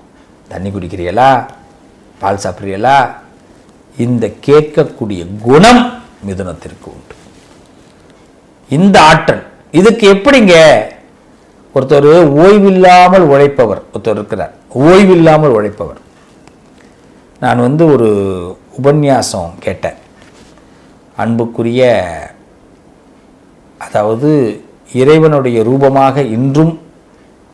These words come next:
இருக்கக்கூடிய, நம்மோடு கலந்து இருக்கக்கூடிய ஒரு நபர்,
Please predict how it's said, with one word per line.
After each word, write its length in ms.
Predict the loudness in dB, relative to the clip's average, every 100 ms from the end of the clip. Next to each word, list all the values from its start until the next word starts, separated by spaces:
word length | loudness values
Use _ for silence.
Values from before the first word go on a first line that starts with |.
| -8
இருக்கக்கூடிய, 800 | -8 -8 -14 -12 -10 -4 -2 -4 -6
நம்மோடு 500 | -4 0 2 2 0
கலந்து 320 | -4 -4 -4
இருக்கக்கூடிய 640 | -4 -8 -10 -12 -12 -10 -10 -14 _ _ _ _ _ _ _ _ _ _ _ _ _ _ _ _ _
ஒரு 200 | -6 -6
நபர், 300 | -6 -8 -8